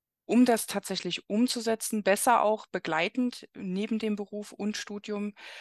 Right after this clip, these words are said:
hatten wir eingangs auch schon mal besprochen, ähm, ist es sicherlich ratsam, sich hier auch einen Plan zu machen. Auf was habe ich Lust in der Woche, beziehungsweise wie ist mein Wochenalltag gestrickt? Das weiß man ja üblicherweise in der Woche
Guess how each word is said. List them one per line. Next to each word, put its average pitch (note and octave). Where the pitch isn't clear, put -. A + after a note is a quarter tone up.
hatten F#3+
wir F3+
eingangs F#3
auch F3
schon F#3
mal F3+
besprochen, A3
ähm, F3
ist -
es -
sicherlich A#3+
ratsam, F#3+
sich F3
hier F3
auch -
einen D#3+
Plan G3
zu -
machen. G3+
Auf F#3
was F#3+
habe E3
ich -
Lust B3+
in -
der F#3+
Woche, F#3
beziehungsweise E3+
wie G3+
ist -
mein F3
Wochenalltag F3
gestrickt? -
Das -
weiß G#3+
man G3
ja F#3
üblicherweise F3+
in F3
der E3+
Woche E3+